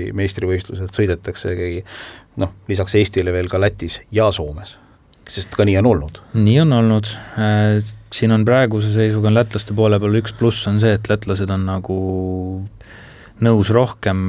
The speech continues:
Speaker 2: äh, vastu tulema ja võistlusi korraldama teistes riikides just. Et soomlastega tavaliselt jäi see selle taha, et on kuus etappi, viis tükki on Soomes, üks Eestis.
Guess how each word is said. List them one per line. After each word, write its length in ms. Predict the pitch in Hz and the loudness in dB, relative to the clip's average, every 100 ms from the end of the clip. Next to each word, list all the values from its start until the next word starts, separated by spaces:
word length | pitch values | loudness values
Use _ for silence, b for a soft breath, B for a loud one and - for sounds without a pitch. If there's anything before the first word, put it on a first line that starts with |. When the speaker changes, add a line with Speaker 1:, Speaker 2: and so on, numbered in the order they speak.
| 92 | -2
Speaker 2:
äh, 800 | 92 90 92 92 92 92 92 95 _ _ _ _ _ _ - 123 | -2 -4 -4 -4 -4 -4 -6 -8 _ _ _ _ _ _ -2 0
vastu 240 | 123 98 | 0 0
tulema 380 | 95 92 92 92 | 0 2 0 -2
ja 80 | 95 | -2
võistlusi 480 | 98 117 - 95 98 | 2 0 0 -2 0
korraldama 400 | 104 95 90 92 | 2 2 0 -2
teistes 260 | 104 104 101 | -2 -2 -2
riikides 400 | 107 107 90 90 | -2 -2 -8 -8
just. 240 | 87 - - | -12 -16 -14
Et 160 | 92 - | -6 0
soomlastega 480 | 120 104 - 95 95 | 2 2 0 -2 2
tavaliselt 400 | 104 101 92 - | 4 2 0 -2
jäi 160 | 101 95 | -2 0
see 160 | 101 | -2
selle 220 | 110 110 95 | 2 2 2
taha, 300 | 92 90 90 87 | 0 -2 -6 -8
et 180 | - | -6
on 160 | 92 92 104 | -4 -2 0
kuus 160 | 113 | 0
etappi, 480 | 95 110 131 - 92 | 0 0 -2 -2 -2
viis 160 | 107 104 | 0 -2
tükki 300 | 101 - 95 | -4 -6 -2
on 20 | |
Soomes, 320 | 113 110 95 101 | 2 2 0 -4
üks 160 | - 110 | -2 0
Eestis. 320 | 107 139 | 0 -6